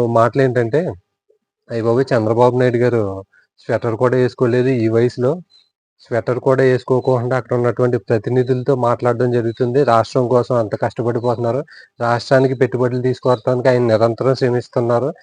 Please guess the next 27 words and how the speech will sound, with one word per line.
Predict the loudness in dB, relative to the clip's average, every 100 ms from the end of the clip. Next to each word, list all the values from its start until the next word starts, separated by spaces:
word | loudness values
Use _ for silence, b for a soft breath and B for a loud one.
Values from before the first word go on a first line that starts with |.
| B B -4
అని | 0
చెప్పి | 0 0 0 0
మాట్లాడుకోవడం | 2 2 4 4 4 2
జరుగుతుంది. | 0 -2 -4 -8 -8 _ _ _ _ _ _ _ _ -12
ఎంత | -10 -4
ఇడ్డూరమైన | -4 0 2 4 4 2
విషయం | 0 -2
అంటే, | 0 0
యాక్చువల్‌గా | 0 -2 0 2 2
ఆయన | 2
స్వెటర్ | 0 0 0 2
వేసుకున్న | 2 2 0 2
ఫోటో | 0 2 4
ఎందుకు | 4 2 0
పెట్టారంటే, | 0 0 -2 -2 -4 -4 b b _ -4
గతంలో | 0 2 2
వైసీపీ | 4 2 0 -2 0
వాళ్ళు | 0 2 -2 -4 -2
ఆ |
గుడివాడ | 2 2 4 4 4
అమర్నాథ్ | 4 2 2 2 0 -2 -4
విదేశాలకు | -2 0 2 2 4 2
ఎందుకు | 4
వెళ్తలేదు | 4 4 2 2 2 2
అంటే | 2 0
కనుక | 0 0 -2 -4 _ _
అక్కడ | -2 -2